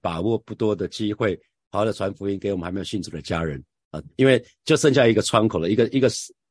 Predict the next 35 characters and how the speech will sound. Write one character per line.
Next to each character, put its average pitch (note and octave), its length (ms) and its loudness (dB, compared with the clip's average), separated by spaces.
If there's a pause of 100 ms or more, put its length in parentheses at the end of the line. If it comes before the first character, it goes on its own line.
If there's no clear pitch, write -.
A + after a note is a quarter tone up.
(140)
少， - 300 -6
很， A#2 180 -6
很 C#3 160 0
短 A2 160 2
的 F#2+ 80 0
时 F#2 180 -2
间 G#2 200 4
了。 F2 120 0 (320)
那 G#2+ 280 4 (320)
所 B2 120 0
以 A2+ 360 4 (180)
我 G#2 80 -6
们 G#2+ 100 2
要 B2 40 6
非 B2+ 160 0
常， G#2 120 2
非 A#2 80 -2
常 F#2+ 220 0
留 F2 180 -4
意 G2 160 -4
哈。 D#2 220 -10 (180)
那 B2+ 80 -2
在 D#3 140 4
以 B2+ 140 4
赛 D#3 220 2
亚 A2 140 2
书 B2+ 220 -2
的 A2 100 0
第 B2+ 200 2
二 A2+ 80 2
章 G#2+ 240 0
的 F#2 260 -2
十 - 180 -8
二 B2 140 2
节 E2+ 260 -8